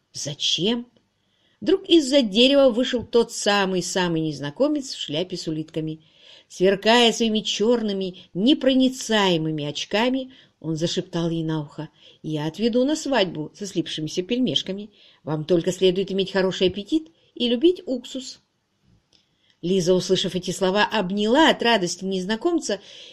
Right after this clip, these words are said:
и закружила его так, что улитки разлетелись в разные стороны, как и глаза обоих. Мальчик тоже подключился к этому хороводу объятий, но сильно ударился о пивной живот прохожего, и тот так его и унес на себе.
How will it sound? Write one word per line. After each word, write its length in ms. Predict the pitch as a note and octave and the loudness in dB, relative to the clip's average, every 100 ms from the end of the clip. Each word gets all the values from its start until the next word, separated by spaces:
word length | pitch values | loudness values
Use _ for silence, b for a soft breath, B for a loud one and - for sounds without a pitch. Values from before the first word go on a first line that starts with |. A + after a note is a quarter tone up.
| B | B
и 240 | C4 D#4 | 8 8
закружила 560 | C4 C#4+ C#4+ C#4 C4+ C#4 | 8 2 2 2 2 6
его 260 | B3+ A#3+ B3 | 6 6 4
так, 260 | E4+ F4+ | 2 0
что 220 | - A#3+ | 2 4
улитки 480 | A#3 B3 F4 - D4 | 6 4 4 0 2
разлетелись 720 | A#3+ G3+ G#3+ G#3+ B3+ C4+ A#3 | 2 2 -2 0 0 0 -2
в 60 | E3 | -2
разные 320 | F#3+ G3 G3 | -2 -2 -4
стороны, 480 | F3+ - F#3+ F#3 E3+ | -4 -2 0 0 -4
как 260 | - F3 F3 - | -4 -6 -6 -10
и 100 | F#3 | -6
глаза 440 | D#3+ D#3 C#3+ F3 | -2 -2 -2 -2
обоих. 400 | E3+ D3+ C#3+ C#3+ _ _ _ _ _ _ | -2 -6 -8 -10 _ _ _ _ _ _
Мальчик 360 | F3 F3 F#3 - | -2 -2 -4 0
тоже 220 | F3+ D#3+ | 0 0
подключился 640 | E3 E3+ E3+ - E3+ D#3+ | -8 -8 -8 -4 -6 -6
к 60 | D#3+ | -8
этому 240 | E3 D#3+ | -6 -6
хороводу 560 | D#3 E3 F3+ C4+ C4+ C4+ B B | -2 -2 2 0 0 -6 B B
объятий, 680 | - A#3 B3+ B3+ B3 B3 - B B | -4 0 4 4 4 -2 -8 B B
но 260 | - F4+ - | -2 -2 -2
сильно 440 | - - D#4 D4+ C#4 | -6 6 6 8 4
ударился 480 | A#3+ C4 B3+ A#3 A3+ | 6 8 6 4 0
о 40 | |
пивной 360 | A3+ G#3+ A#3 G#3 | 0 2 4 4
живот 300 | G3 G#3+ - | 4 0 0
прохожего, 580 | G3 - D#3+ C#3 C3+ B2+ b b b b b | 0 2 0 0 -10 -12 b b b b b
и 120 | F#3 | 2
тот 360 | G3+ G3 - _ | 2 0 -4 _
так 260 | G#3+ F#3 | 2 2
его 280 | F#3 E3+ F3+ | -2 2 0
и 240 | - B3+ | 0 0
унес 500 | A#3+ E3+ D3 D3 C#3+ | 2 0 -2 -8 -6
на 80 | D#3+ | -8
себе. 360 | D#3 D3+ C#3+ | -8 -8 -8